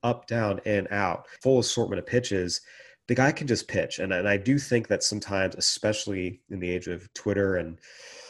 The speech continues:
all the measurables out there, people just want to see a number that really makes their jaw drop. But sometimes it's about the art of pitching, and that leads to success. And I have to say,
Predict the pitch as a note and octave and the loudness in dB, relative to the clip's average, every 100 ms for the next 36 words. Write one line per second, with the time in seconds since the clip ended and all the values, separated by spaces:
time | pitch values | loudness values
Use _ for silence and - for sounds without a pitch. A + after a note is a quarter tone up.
0 | - - B2+ A2 G2+ G#2+ G#2 F2+ F#2 F2+ | -6 6 8 8 8 6 6 2 4 4
1 | F2 - F#2 F2 G#2 G2 F#2+ F2+ F#2+ F#2+ | 4 4 0 2 -2 0 -2 0 2 2
2 | - G#2+ F#2 F2+ F2+ F#2 F#2 G2+ A2+ A2+ | 4 4 4 2 0 2 2 6 6 6
3 | A2 A2 G#2+ G2+ G#2 - G#2+ G2+ G#2+ G#2 | 4 4 4 4 2 0 -2 2 4 4
4 | G#2+ A#2 B2 B2 F#2 F2 - - B2 B2 | 6 4 4 2 0 0 -2 -2 -2 0
5 | B2 G#2 - G2+ - F#2+ G2 F2 - A#2+ | 0 -2 0 0 0 2 2 2 0 0
6 | - F2+ F2 F2+ - F2 F#2 G2 - - | 0 -4 -6 -8 -4 -2 0 -2 -2 -4
7 | - - A2+ G2+ F#2+ - F#2+ A#2 C#3+ - | 0 4 4 4 0 0 2 2 2 2
8 | - B2 A2 F#2 F#2 | 6 8 8 6 0